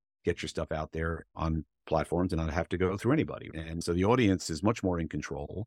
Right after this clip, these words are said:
And the great secret of The Real World was turning the camera on the audience. That's ultimately what they were really most interested in. And we stumbled on that by going to spring break.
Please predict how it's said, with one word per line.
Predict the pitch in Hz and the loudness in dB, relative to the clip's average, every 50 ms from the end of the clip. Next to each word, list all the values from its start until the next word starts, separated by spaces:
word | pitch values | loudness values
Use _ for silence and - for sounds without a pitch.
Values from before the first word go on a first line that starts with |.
| - _ _ _ _ _ _ _ _ _ | -10 _ _ _ _ _ _ _ _ _
And | - 95 98 98 95 98 98 98 98 92 - | -6 -4 -2 0 0 0 0 0 0 -2 -2
the | 92 | 4
great | 110 151 170 - | 4 4 4 4
secret | - - - 147 143 135 - 95 82 - - _ _ - | 2 4 6 6 6 6 2 -2 -4 -4 -8 _ _ -10
of | 85 85 82 80 80 78 78 76 - _ _ _ _ _ | -8 -6 -4 -4 -6 -6 -8 -12 -16 _ _ _ _ _
The | - - | -6 -4
Real | 87 85 92 107 107 95 | 0 4 6 6 6 6
World | 82 69 57 - - - 50 - - - _ _ | 4 0 -6 -10 -12 -14 -16 -18 -20 -20 _ _
was | - 82 85 80 87 87 87 90 82 - | -6 -6 -4 -4 -2 -4 -4 -4 -6 -8
turning | - - 95 101 120 135 | -2 0 2 2 4 2
the | 143 | 2
camera | 139 - - 107 110 117 127 123 127 127 - | 0 0 0 0 0 0 -2 -2 -4 -2 0
on | 113 127 | 2 2
the | 135 156 | 2 2
audience. | 175 190 - - - - - - - | 0 0 -4 -10 -12 -12 -14 -4 0
That's | 92 92 107 - - | 2 2 2 2 0
ultimately | - 120 147 - 135 120 104 - 104 107 107 | 0 -2 -2 0 0 0 0 2 0 0 0
what | 98 101 - | 0 0 2
they | 101 95 | 2 2
were | 95 98 92 | 2 2 0
really | 92 90 85 87 92 98 110 117 101 | -2 -2 0 2 4 4 4 4 4
most | 92 95 98 95 - | 4 4 2 2 2
interested | 107 127 143 - - - - - - | 0 0 0 -2 -6 -6 -8 -6 -4
in. | 78 80 - | -4 -2 0
And | 92 95 101 | 0 2 2
we | 101 98 | 2 0
stumbled | - - 160 185 202 208 160 107 82 | 0 0 0 2 2 2 2 2 0
on | 73 76 78 | -2 -2 -4
that | 76 76 78 - | -4 -6 -6 -6
by | - 82 | -6 -6
going | 82 95 95 98 95 | -4 -2 -2 -2 -2
to | 92 85 | -2 -4
spring | - - - 104 104 95 | -6 -2 0 2 2 2
break. | 80 104 110 101 90 87 | 4 2 2 2 0 -4